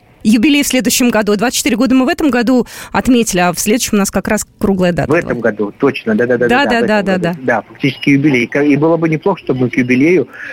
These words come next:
Speaker 2: э, обозначили эти вопросы как раз-таки в наших, э, вот учебниках. А это самое основное, это с помощью именно этой технологии, э, и этого метода, так скажем, э, э, образования мы сможем дойти до каждого нашего,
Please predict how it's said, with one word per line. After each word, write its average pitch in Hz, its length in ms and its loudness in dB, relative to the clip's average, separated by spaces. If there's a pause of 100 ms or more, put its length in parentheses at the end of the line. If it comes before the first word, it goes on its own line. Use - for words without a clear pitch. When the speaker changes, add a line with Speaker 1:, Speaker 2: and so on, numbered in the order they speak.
(100)
Speaker 2:
э, 117 300 2
обозначили 131 640 -2
эти 127 140 -2
вопросы 143 460 0
как 127 200 -4
раз-таки 117 400 -4
в - 20 0
наших, 131 400 -4 (380)
э, 110 720 2
вот 113 180 -2
учебниках. - 600 -2
А 110 100 0
это 120 240 -2
самое 156 320 -2
основное, 165 360 2
это 123 200 -4 (240)
с - 40 -20
помощью 147 360 0
именно 135 140 2
этой 139 320 -2
технологии, 151 680 0 (320)
э, 120 100 0
и 156 320 2
этого 139 360 0
метода, 131 400 -2
так - 160 -18
скажем, 117 440 0
э, 113 300 2 (400)
э, 107 640 0
образования 135 640 0
мы 127 280 -2
сможем 156 260 0
дойти 147 280 -2
до 147 120 0
каждого 151 360 0
нашего, 147 400 0